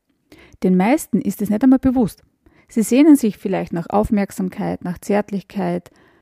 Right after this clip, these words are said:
vielleicht auch danach, einfach wieder begehrt zu werden oder auch gesehen zu werden. Und gleichzeitig willst du aber vielleicht nicht heimlich betrügen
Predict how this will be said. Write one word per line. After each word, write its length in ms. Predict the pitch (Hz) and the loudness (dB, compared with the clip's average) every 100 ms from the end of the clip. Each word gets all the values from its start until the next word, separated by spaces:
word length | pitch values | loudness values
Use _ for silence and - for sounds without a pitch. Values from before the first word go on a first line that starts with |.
| _ | _
vielleicht 460 | - 202 226 - | -2 0 -2 -2
auch 100 | 240 | -6
danach, 440 | - 226 269 285 - | -2 0 4 4 2
einfach 300 | 262 269 277 | -2 0 0
wieder 160 | 277 | 0
begehrt 460 | 277 269 - 269 381 | -2 -4 -4 -4 -4
zu 180 | - 202 | -4 -2
werden 200 | 196 202 | 0 -2
oder 300 | 208 220 226 | -2 -2 -2
auch 180 | 214 - - | -6 -12 -4
gesehen 500 | 240 - 269 427 392 | -4 -2 -2 -2 -4
zu 220 | - 185 | -4 -2
werden. 300 | 170 160 165 | 0 -2 -2
Und 180 | 202 - | -4 -2
gleichzeitig 760 | 202 294 403 - 302 302 302 247 | -4 -4 -8 -8 -6 -6 -8 0
willst 300 | 262 294 - | 0 0 -4
du 80 | |
aber 160 | 262 269 | -2 -4
vielleicht 680 | - 247 240 240 262 _ - _ _ | -2 -2 0 -2 -4 _ -20 _ _
nicht 340 | 233 240 240 214 | -2 -2 -2 -4
heimlich 380 | 233 269 269 | 0 2 0
betrügen 600 | - 240 247 277 214 170 | -4 -12 -4 -2 -2 -4